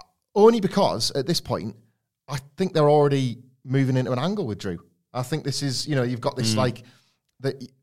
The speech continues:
Speaker 1: after Survivor Series especially, they're gonna wanna be getting him ready for the Royal Rumble. They're gonna be wanting to potentially get him for Roman Reigns on this day one.
Speaker 2: Day one, yeah,
Speaker 1: Day
Speaker 2: I think
Speaker 1: one,
Speaker 2: it's
Speaker 1: is it
Speaker 2: called.
Speaker 1: called? Um, whenever it is they want to do it. I don't think they've got a match in them better than Ricochet. So Jeff Hardy is somebody that will just take some absurd bump off a Claymore for him.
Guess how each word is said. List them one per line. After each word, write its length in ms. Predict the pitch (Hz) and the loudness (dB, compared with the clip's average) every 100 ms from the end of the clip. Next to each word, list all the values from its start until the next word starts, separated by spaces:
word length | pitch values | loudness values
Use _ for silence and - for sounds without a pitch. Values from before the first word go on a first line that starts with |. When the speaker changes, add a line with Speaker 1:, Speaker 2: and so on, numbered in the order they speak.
| _ | _
Speaker 1:
after 220 | 175 - 143 | -8 -6 -4
Survivor 280 | 139 139 127 | 2 2 2
Series 240 | 131 117 | -2 -2
especially, 520 | 110 131 - - 101 131 _ | -2 -4 -6 -6 -10 -10 _
they're 100 | - | -4
gonna 160 | 117 117 | 0 2
wanna 160 | 113 110 | 2 0
be 80 | |
getting 180 | 110 104 | -2 -2
him 80 | 101 | -2
ready 140 | 101 | -4
for 100 | 92 | -4
the 60 | 101 | -6
Royal 160 | 92 90 | -6 -2
Rumble. 340 | 143 135 139 | 0 2 0
They're 100 | 117 | -2
gonna 140 | 101 | -4
be 60 | 92 | -2
wanting 200 | 92 80 | -4 -4
to 60 | 92 | -10
potentially 520 | - - 139 113 110 | -10 -6 -6 -6 -8
get 100 | 107 | -10
him 60 | |
for 120 | 104 104 | -10 -10
Roman 260 | 101 95 | -8 -6
Reigns 320 | 110 127 123 | -2 -2 -2
on 120 | 101 90 | -2 -4
this 320 | 92 - - _ _ _ _ _ _ _ - - | -6 -8 -8 _ _ _ _ _ _ _ -20 -10
day 180 | 127 147 | -6 -4
one. 60 | |
Speaker 2:
Day 180 | 131 110 | -2 0
one, 240 | 107 104 101 | 0 0 2
yeah, 100 | 95 | 0
Speaker 1:
Day 40 | |
Speaker 2:
I 20 | |
think 40 | 175 | 2
Speaker 1:
one, 80 | - | 0
Speaker 2:
it's 100 | 143 | -2
Speaker 1:
is 60 | |
it 40 | 131 | -4
Speaker 2:
called. 160 | 185 | -4
Speaker 1:
called? 60 | - - - - - | -6 -16 -20 -20 -2
Um, 180 | 123 120 | 2 6
whenever 300 | 127 139 123 | 6 6 6
it 60 | |
is 80 | 117 | 2
they 60 | 113 | 2
want 140 | 110 | 0
to 60 | 90 | 0
do 140 | 127 | 0
it. 160 | 87 82 _ _ _ - | 0 -6 _ _ _ 0
I 120 | 180 | 4
don't 120 | 156 | 6
think 240 | 156 139 123 | 4 0 -2
they've 140 | 113 | 0
got 140 | 123 | 2
a 60 | 117 | 2
match 240 | 110 - | 2 -2
in 140 | 117 160 | 2 4
them 180 | 110 95 | 4 4
better 360 | 151 139 180 180 _ | 2 2 -2 -6 _
than 400 | 123 123 113 107 | -6 0 2 2
Ricochet. 440 | 127 151 - 151 - - _ | -2 -4 -4 -4 -4 -16 _
So 140 | - | 0
Jeff 220 | 135 160 - | 2 4 4
Hardy 280 | 156 139 | 2 2
is 120 | 98 - | -2 0
somebody 260 | 117 110 | 0 0
that 100 | 101 | 0
will 80 | 104 | -2
just 160 | 98 - | -4 -2
take 180 | 107 - | -2 0
some 100 | 107 | -2
absurd 340 | 98 113 104 | -2 -2 -2
bump 200 | 113 110 | -2 -4
off 120 | 113 | -6
a 40 | 120 | -4
Claymore 340 | 123 156 160 | -2 0 -2
for 140 | - | -2
him. 80 | 156 | -6